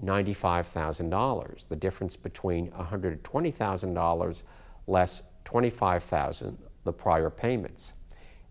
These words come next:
So that we will have had paid in quarters one and two, one hundred twenty thousand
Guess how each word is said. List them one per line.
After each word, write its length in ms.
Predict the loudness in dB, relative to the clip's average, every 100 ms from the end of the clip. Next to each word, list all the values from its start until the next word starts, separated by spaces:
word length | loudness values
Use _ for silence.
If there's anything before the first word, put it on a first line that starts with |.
| -20 -16
So 400 | 0 4 4 2 -4 2
that 240 | 2 4
we 120 | 0 2
will 180 | 4
have 80 | 4
had 280 | 4 2 2
paid 460 | 2 4 4 0 -8 -16 -8
in 100 | -6
quarters 440 | -2 0 2 0 0
one 260 | 0 0 0
and 200 | -4 -4
two, 380 | 2 4 4 2 -8 -18 -20 -20 -20 -20 -20 -20 -20 -20 -16 -16 -16 -4
one 160 | 2 4
hundred 320 | 4 0 -2
twenty 280 | 0 -2 0
thousand 540 | 2 2 0 -4 -6